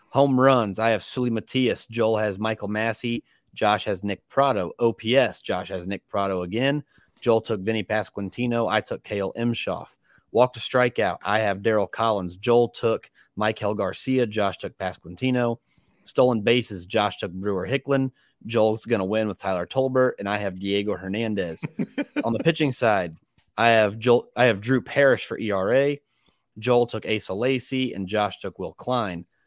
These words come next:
Speaker 1: Strikeouts, Josh took Lacy. Joel took Alec Marsh. I have Anthony Venetiano. Strikeout to walk ratio, I have Herbert Garcia. Joel took Drew Parrish. Josh has Angel Zerpa.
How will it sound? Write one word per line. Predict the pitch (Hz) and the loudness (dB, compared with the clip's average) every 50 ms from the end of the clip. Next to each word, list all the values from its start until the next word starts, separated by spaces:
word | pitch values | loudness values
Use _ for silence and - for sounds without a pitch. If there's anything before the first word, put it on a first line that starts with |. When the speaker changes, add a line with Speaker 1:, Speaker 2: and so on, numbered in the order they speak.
| _ _ | _ _
Speaker 1:
Strikeouts, | - - - - 147 139 147 135 - 113 101 92 - - - | -14 -10 -2 4 6 6 6 6 4 2 2 0 -2 -6 -10
Josh | 104 101 107 101 113 123 - - | -4 0 2 2 2 0 -2 -2
took | 131 120 - | -2 -2 -2
Lacy. | 110 110 113 113 117 113 - - 113 110 | 0 0 0 0 0 -2 -4 -4 -4 -4
Joel | 104 104 113 117 120 117 | -2 0 2 2 2 2
took | - 117 107 - | 0 -4 -2 -2
Alec | 110 107 107 104 - 101 | -2 0 -2 -2 -4 -6
Marsh. | 101 101 101 101 98 95 - - | -4 -2 -2 -2 -2 -4 -6 -4
I | 101 104 | 0 0
have | 104 101 82 | 0 0 -2
Anthony | 82 101 98 - 101 104 101 | -4 -8 -8 -6 -6 -8 -6
Venetiano. | 90 92 92 92 87 - - 104 110 117 120 123 123 120 120 117 _ _ _ _ _ _ _ _ | -6 -6 -8 -8 -8 -6 -4 -2 -2 0 0 0 0 0 0 -2 _ _ _ _ _ _ _ _
Strikeout | - - 123 117 104 113 110 - | -4 0 0 2 2 0 -2 -2
to | - 92 | -4 0
walk | 98 120 127 127 - | 2 2 2 2 2
ratio, | 127 120 117 107 - - 117 117 101 | 0 -2 -2 -2 -2 0 0 0 0
I | 71 104 113 | 2 2 2
have | 110 107 92 | 0 0 0
Herbert | 92 113 110 107 104 110 90 | -2 -2 -2 0 -2 -4 -4
Garcia. | 78 101 95 90 - - - 139 139 135 131 123 _ _ _ _ _ _ _ _ _ - | -4 -6 -8 -8 -8 -4 -2 0 2 2 2 0 _ _ _ _ _ _ _ _ _ -6
Joel | 113 123 131 131 | 0 0 2 2
took | 123 135 123 101 | 0 -4 -6 -6
Drew | 101 113 113 107 | -4 -4 -4 -4
Parrish. | - - 98 101 104 104 95 - - | -4 -4 -4 -4 -2 -4 -6 -6 -4
Josh | - 113 107 110 101 - | -4 -2 -2 -2 -2 -4
has | 107 95 | -8 -8
Angel | 92 87 104 98 98 101 98 92 | -6 -6 -6 -6 -4 -6 -6 -4
Zerpa. | 104 110 113 110 - 113 110 | -2 -4 -4 -2 -2 -2 -4